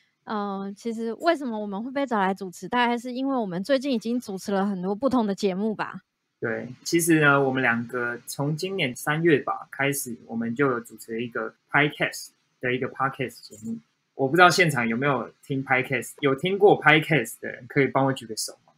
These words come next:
Speaker 2: 大家是真的有听吗？大家真的有听？
Speaker 1: 嗯。
Speaker 2: OK，那没有听的话，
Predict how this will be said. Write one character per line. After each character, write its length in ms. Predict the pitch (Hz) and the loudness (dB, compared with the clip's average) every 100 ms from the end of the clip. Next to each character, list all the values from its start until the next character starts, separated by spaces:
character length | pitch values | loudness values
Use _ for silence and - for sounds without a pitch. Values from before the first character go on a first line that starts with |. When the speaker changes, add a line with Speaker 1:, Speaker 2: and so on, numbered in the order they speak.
| _ _ | _ _
Speaker 2:
大 140 | - 185 | 8 8
家 40 | |
是 120 | 190 | 8
真 120 | 185 175 | 2 2
的 60 | |
有 80 | 127 | 0
听 180 | - 123 | -2 -4
吗？ 300 | 123 120 123 | -4 -4 -2
大 160 | 147 151 | 2 4
家 160 | 156 | 4
真 140 | 156 151 | 2 -2
的 60 | |
有 100 | 120 | -2
听？ 180 | 110 113 240 | -4 -10 -8
Speaker 1:
嗯。 60 | |
Speaker 2:
OK， 380 | 131 131 131 123 _ _ - | -6 -4 -4 -6 _ _ 0
那 260 | 196 190 - - - | 4 4 2 -8 -4
没 120 | 151 | 2
有 100 | 180 | 2
听 220 | 139 156 | 2 2
的 140 | 151 139 | 2 4
话， 420 | 151 135 127 | 6 6 4